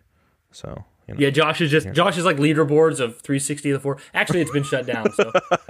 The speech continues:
Speaker 1: <laughs>
Speaker 2: he's just running customs online with people he meets up with on Reddit.
Speaker 1: Yeah, <laughs> Jesus.
Speaker 2: No,
Speaker 1: On Xbox
Speaker 2: but to,
Speaker 1: Connect.
Speaker 2: to finish,
Speaker 1: <laughs>
Speaker 2: to finish up my
Speaker 1: But, yeah.
Speaker 2: Halo five spiel and then to pass it over to you so we can go into business and stuff. Um, yeah, so basically for me,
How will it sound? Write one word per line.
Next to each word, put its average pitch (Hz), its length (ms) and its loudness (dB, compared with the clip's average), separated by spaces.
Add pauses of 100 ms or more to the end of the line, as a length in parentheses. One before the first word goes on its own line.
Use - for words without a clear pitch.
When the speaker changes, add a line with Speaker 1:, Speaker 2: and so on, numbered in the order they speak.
(140)
Speaker 1:
<laughs> 220 640 -4
Speaker 2:
he's 214 120 2
just 247 160 2
running 196 300 4
customs 190 520 2
online 175 460 2
with 160 140 0
people 165 220 0
he 165 80 2
meets 156 220 -2
up 160 160 2
with 160 180 4
on 135 140 0
Reddit. 127 320 2
Speaker 1:
Yeah, 139 160 -2
<laughs> - 320 -12
Jesus. - 180 -8
Speaker 2:
No, 156 220 4
Speaker 1:
On 139 80 2
Xbox 156 240 2
Speaker 2:
but 202 160 2
to, 190 100 2
Speaker 1:
Connect. 139 160 -2
Speaker 2:
to 120 180 2
finish, 262 320 2
Speaker 1:
<laughs> - 460 -10 (340)
Speaker 2:
to 147 120 -2
finish 247 360 2
up 180 160 2
my 147 320 4
Speaker 1:
But, 127 160 4
yeah. 101 140 2
Speaker 2:
Halo 139 280 2
five 131 420 2
spiel 127 440 2
and 123 160 -2
then 120 80 -2
to 113 60 -8
pass 131 280 -2
it 135 40 -2
over 117 100 -2
to 113 60 -2
you 120 300 -2
so 123 120 -10
we 117 80 -6
can 110 140 -8
go 113 160 0
into 110 100 -2
business 113 360 -6
and 113 100 -10
stuff. 113 300 -2 (480)
Um, 107 720 0 (440)
yeah, 160 240 2
so 160 140 0
basically 220 300 2
for 151 140 2
me, 139 440 4